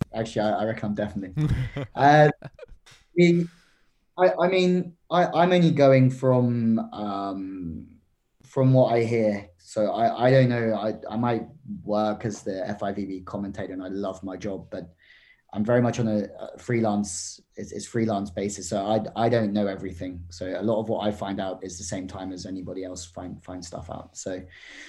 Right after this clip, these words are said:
Speaker 1: um, yeah, three-week bubble.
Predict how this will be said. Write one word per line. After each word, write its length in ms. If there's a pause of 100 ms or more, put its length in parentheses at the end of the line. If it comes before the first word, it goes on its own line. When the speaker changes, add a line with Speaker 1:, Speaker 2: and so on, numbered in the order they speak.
(680)
Speaker 1:
um, 580 (1000)
yeah, 240
three-week 440
bubble. 440